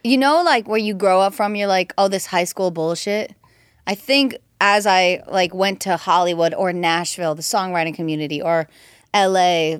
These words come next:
that community, I was like, "Oh, this is just, like, high school times three." Like, the award shows, I'm like, "Oh, this is prom."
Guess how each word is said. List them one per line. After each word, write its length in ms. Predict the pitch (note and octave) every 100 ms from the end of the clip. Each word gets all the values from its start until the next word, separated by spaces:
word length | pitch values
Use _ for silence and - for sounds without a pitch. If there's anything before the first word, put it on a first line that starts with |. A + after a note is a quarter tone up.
| E3+
that 340 | F#3+ F#3+ E3 -
community, 560 | F3+ E3 D#3+ E3 D#3+ - - -
I 80 | G3
was 80 | G3+
like, 160 | F#3+ -
"Oh, 200 | F#3+ F3
this 160 | F3+
is 180 | F#3+ F3+
just, 220 | F#3 F3+
like, 140 | F3 D#3
high 260 | D#3+ F3
school 400 | E3+ - F3 E3+
times 340 | E3+ E3 D#3+ -
three." 340 | E3+ E3+ D3+
Like, 140 | F#3+ G3+
the 100 | G#3
award 400 | F#3 F3+ F#3+ F3
shows, 360 | A3+ A3+ A#3+
I'm 100 | A3+
like, 160 | G#3 G3+
"Oh, 160 | G3 F#3
this 220 | F#3+ -
is 120 | F3+
prom." 520 | - - G3 - G#3